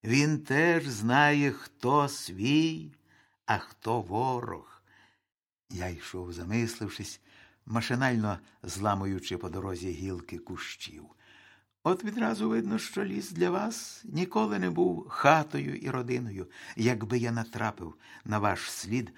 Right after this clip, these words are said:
то відразу здогадався б, що то пройшов не лісовик. Нащо ви ламаєте ці гіллячки?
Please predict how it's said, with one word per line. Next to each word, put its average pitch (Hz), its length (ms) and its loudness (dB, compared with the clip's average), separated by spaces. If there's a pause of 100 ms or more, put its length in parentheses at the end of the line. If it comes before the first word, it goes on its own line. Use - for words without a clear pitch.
(160)
то 107 120 -2
відразу 117 720 4 (200)
здогадався 104 800 2
б, 90 60 -4
що - 260 -6
то 143 340 -2
пройшов 113 680 0
не 104 280 -2
лісовик. 107 1040 -4 (580)
Нащо - 320 -4
ви - 180 -16 (500)
ламаєте 147 600 6
ці - 180 -6
гіллячки? 113 640 -4